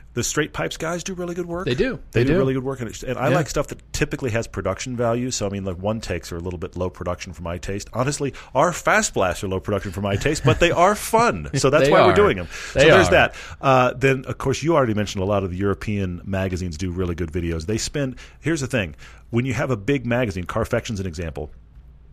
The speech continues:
Speaker 1: they're spending money on video and not worried about the fact that it needs to make any money back.
Speaker 2: Mm.
Speaker 1: <laughs> This is the problem with production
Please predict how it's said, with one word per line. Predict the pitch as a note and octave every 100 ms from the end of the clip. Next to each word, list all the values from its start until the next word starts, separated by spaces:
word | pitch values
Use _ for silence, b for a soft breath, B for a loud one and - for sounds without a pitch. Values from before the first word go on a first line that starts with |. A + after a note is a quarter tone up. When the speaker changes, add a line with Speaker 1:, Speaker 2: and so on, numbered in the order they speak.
| - - -
Speaker 1:
they're | B2+
spending | B2+ - D3 B2
money | A#2 A2+
on | G#2+
video | F#2+ G#2+ G#2 G2
and | F2+
not | F#2+ -
worried | G2 F#2+
about | F2
the | -
fact | G#2 F#2
that | F2+
it | D#2
needs | E2
to | F2+
make | E2+
any | E2+ D#2+
money | D#2+ E2+
back. | D#2+ - - - - - -
Speaker 2:
Mm. | A2 G#2+ F#2 E2 - -
Speaker 1:
<laughs> | - -
This | G2+ C3 C#3+
is | F#3+
the | D3+
problem | - C#3 C3+
with | B2 -
production | - F#2+ B2 - F2+ D#2